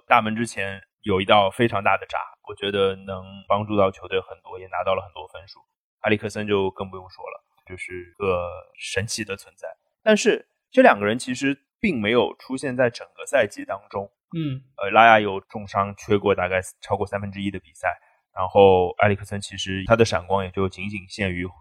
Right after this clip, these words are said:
Speaker 1: 最后的十几场比赛而已。
Speaker 2: 对。
Speaker 1: 那我要说这个球队的赛季最佳，我可能会选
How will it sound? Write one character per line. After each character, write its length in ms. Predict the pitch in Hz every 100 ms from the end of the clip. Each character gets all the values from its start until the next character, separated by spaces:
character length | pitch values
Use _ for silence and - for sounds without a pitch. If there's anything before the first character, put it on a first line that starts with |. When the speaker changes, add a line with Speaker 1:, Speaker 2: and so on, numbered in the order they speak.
| _
Speaker 1:
最 120 | 101
后 160 | 95
的 140 | 98 92
十 140 | -
几 80 | -
场 120 | 95 92
比 60 |
赛 120 | _ -
而 220 | - -
已。 100 | 143
Speaker 2:
对。 140 | 131 - _ _ -
Speaker 1:
那 120 | 117
我 240 | 104 104 101
要 160 | 113
说 440 | 113 - 113 117 113 _ _ -
这 160 | 135
个 280 | 110 113 101
球 340 | 101 - 95 95
队 260 | 123 110 104 _ -
的 300 | 98 92 87
赛 280 | - 127
季 200 | 101 -
最 260 | 104 - 101
佳， 220 | - 95
我 160 | 98 107
可 240 | - 101
能 160 | 95 98
会 180 | - 101
选 480 | - 98 87 85